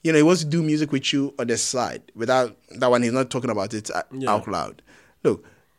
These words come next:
Speaker 1: even Shatta himself said it when he had a thing with Sack, and it was like he did a song with Sack.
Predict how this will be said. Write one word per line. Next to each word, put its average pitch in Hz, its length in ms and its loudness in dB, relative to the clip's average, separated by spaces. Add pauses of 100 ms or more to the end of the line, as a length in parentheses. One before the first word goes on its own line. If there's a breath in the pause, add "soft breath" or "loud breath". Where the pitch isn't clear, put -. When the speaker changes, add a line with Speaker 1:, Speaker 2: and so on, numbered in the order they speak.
(120)
Speaker 1:
even 262 280 4
Shatta 202 440 0
himself 135 320 -6
said 90 240 -6
it - 100 -14
when 147 280 -2 (360)
he 127 120 -10
had 127 180 2
a 110 100 2
thing 123 240 -2
with 107 140 -6
Sack, 127 320 -2
and 123 100 -2
it 117 40 -2
was 120 100 -2
like 120 160 -2
he 139 80 -6
did 175 180 2
a 139 60 0
song 143 220 -4
with 107 100 -6
Sack. - 300 -6